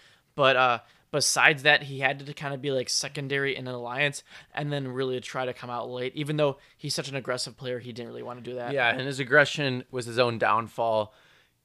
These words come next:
Speaker 2: when he implemented the buddy system on <laughs> steroids. That was pretty funny, though.
Speaker 1: It was, it was interesting. I mean, it
Speaker 2: He
Speaker 1: was
Speaker 2: told, he
Speaker 1: successful
Speaker 2: told the
Speaker 1: for
Speaker 2: people,
Speaker 1: someone.
Speaker 2: he told the people that he was voting with that they couldn't leave the camp, so that, because there was just, there's just no trust between them.
Speaker 1: Yeah.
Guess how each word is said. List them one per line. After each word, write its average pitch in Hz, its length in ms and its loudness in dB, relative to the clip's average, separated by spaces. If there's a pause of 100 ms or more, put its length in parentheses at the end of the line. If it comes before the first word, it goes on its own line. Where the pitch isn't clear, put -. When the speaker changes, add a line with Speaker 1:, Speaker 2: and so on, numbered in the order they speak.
Speaker 2:
when 135 140 0
he 139 100 0
implemented 127 540 -2
the 120 80 0
buddy 117 280 -2
system 123 380 -6
on 113 160 -4
<laughs> - 20 -10
steroids. 127 640 0
That 139 120 8
was 196 120 4
pretty 170 200 0
funny, 131 320 -4
though. 104 100 -2
Speaker 1:
It - 60 4
was, 202 240 6
it 160 60 -2
was 180 140 0
interesting. 127 560 -10
I - 40 -20
mean, 131 240 -10 (640)
it 160 40 -4
Speaker 2:
He - 0 -
Speaker 1:
was 160 180 4
Speaker 2:
told, 196 180 10
he 175 60 8
Speaker 1:
successful 196 240 10
Speaker 2:
told 202 100 8
the 196 60 4
Speaker 1:
for 165 80 6
Speaker 2:
people, 170 180 4
Speaker 1:
someone. 127 420 -2 (300)
Speaker 2:
he 143 120 -10
told 160 220 0
the 151 60 -4
people 139 320 -4
that 120 260 2 (240)
he 123 160 -12
was 117 100 -8
voting 117 300 0
with 110 140 -8
that 107 100 -14
they 117 100 -10
couldn't 127 320 -8
leave 113 240 -8
the 113 80 -14
camp, 113 440 -14 (400)
so - 140 -16
that, 113 300 -2
because 127 220 -4
there 131 80 0
was 120 140 -4
just, 110 180 -14
there's 139 160 -2
just 131 160 -8
no 131 120 -4
trust - 320 -10
between 104 280 -16
them. 107 220 -16 (280)
Speaker 1:
Yeah. 120 260 -12